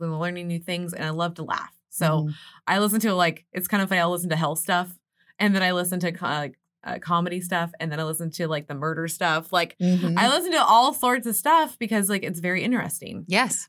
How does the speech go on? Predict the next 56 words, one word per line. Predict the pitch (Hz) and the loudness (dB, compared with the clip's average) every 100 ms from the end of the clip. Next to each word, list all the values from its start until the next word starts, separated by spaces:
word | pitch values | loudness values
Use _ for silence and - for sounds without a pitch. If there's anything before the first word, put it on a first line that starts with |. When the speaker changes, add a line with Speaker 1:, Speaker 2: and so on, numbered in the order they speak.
| - | 0
Speaker 1:
Um, | 180 160 147 147 | 2 2 0 -2
and | 180 185 | -2 0
so | 180 180 | 0 0
I | 180 | 0
was | 170 | -2
like, | 170 151 - _ - | -2 -2 -6 _ -2
"Okay, | 196 | 0
well, | 165 165 180 | -2 -2 0
we | 190 | 2
got | 208 262 | 2 0
the | - | 0
podcast | 165 240 247 165 160 | 2 2 2 -2 -2
part | 170 143 | -2 0
locked | 143 - | -2 -2
down. | 123 135 180 - | -4 -4 -4 -4
We | 185 | 0
know | 220 | 4
how | 208 170 | 4 4
that | 175 160 | 4 4
works." | 151 160 - - - | 0 -2 -6 -6 0
Speaker 2:
Mm-hmm. | 185 180 170 | 2 4 4
Speaker 1:
Like, | 185 214 285 - _ - | 4 2 0 -6 _ -2
but | 214 | 4
now | 208 226 | 4 4
we | |
have | 214 | 2
to | 202 | 2
learn | 196 190 185 180 180 180 _ | 2 2 2 0 -4 -8 _
social | 175 160 202 | -4 -2 0
media | 262 247 175 156 | 2 2 2 2
and | 139 165 | 0 0
how | 175 165 | 0 0
does | 170 175 | 0 0
Instagram | 220 - 185 170 160 | -2 -2 -2 -2 0
work | 147 165 | 0 2
and | 170 | 2
how | 143 165 | 2 2
the | 170 | 2
Speaker 2:
Mm-hmm. | 196 202 | 2 0
Speaker 1:
algorithms | 180 160 151 147 147 160 | -2 -4 -4 -6 -6 -6
and, | 156 | -4
like, | 147 139 - _ - _ | -4 -6 -12 _ -20 _
how | - 175 | -2 0
do | 175 | 2
we | 180 | 0
deal | 175 175 175 | 0 0 0
with, | 170 165 165 | 0 -2 -2
like, | 151 - _ | -4 -6 _
recording | 190 196 - 262 240 185 170 156 156 | -8 -8 -4 -2 0 0 0 -2 -4
Speaker 2:
Mm-hmm. | - 165 | -4 -2
Speaker 1:
and, | 156 151 - 143 - - - | 0 0 -2 -6 -10 -14 -6
like, | 170 156 - | -4 -4 -4
being | 175 185 | -2 0
on | 190 | 0
videos | 208 233 196 160 143 143 | 0 0 2 0 0 -4
and | 147 151 | -6 -6